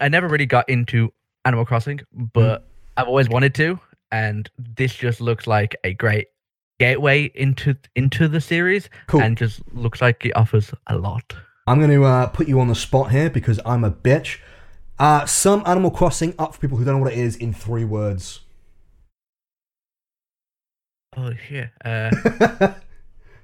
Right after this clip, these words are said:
Speaker 2: You can do it, I believe.
Speaker 1: Wholesome farming goodness.
Speaker 2: Wholesome farming goodness.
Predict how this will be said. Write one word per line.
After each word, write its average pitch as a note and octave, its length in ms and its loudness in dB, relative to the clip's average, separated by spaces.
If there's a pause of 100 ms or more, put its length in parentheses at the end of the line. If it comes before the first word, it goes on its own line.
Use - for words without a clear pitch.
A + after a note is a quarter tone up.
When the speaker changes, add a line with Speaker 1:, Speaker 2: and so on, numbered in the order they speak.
(1120)
Speaker 2:
You G2+ 80 -6
can E3+ 80 0
do D3 140 2
it, B2+ 80 0
I C3 60 0
believe. C#3+ 380 0 (1300)
Speaker 1:
Wholesome D#3 640 0 (280)
farming B2+ 720 0 (920)
goodness. - 560 -6 (360)
Speaker 2:
Wholesome C#3+ 400 2
farming B2+ 920 0
goodness. G2 720 0